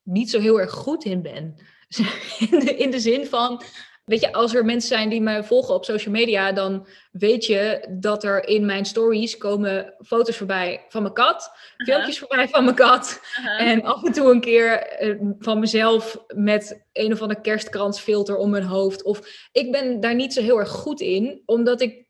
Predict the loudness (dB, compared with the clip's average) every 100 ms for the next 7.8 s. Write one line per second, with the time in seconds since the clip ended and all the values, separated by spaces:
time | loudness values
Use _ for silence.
0 | -10 -2 -2 -2 -2 0 2 2 2 0
1 | 0 0 0 -2 -4 -4 -2 -2 -2 -6
2 | -8 -2 0 2 2 2 2 2 2 4
3 | 4 4 0 -8 -4 -4 -4 -6 -8 -6
4 | -8 -10 -10 -8 -10 -12 _ _ _ 0
5 | 4 6 6 6 2 0 -2 -2 -2 -2
6 | -2 0 0 0 -4 -4 -2 0 0 -2
7 | -2 -4 -8 -6 -4 0 -2 -2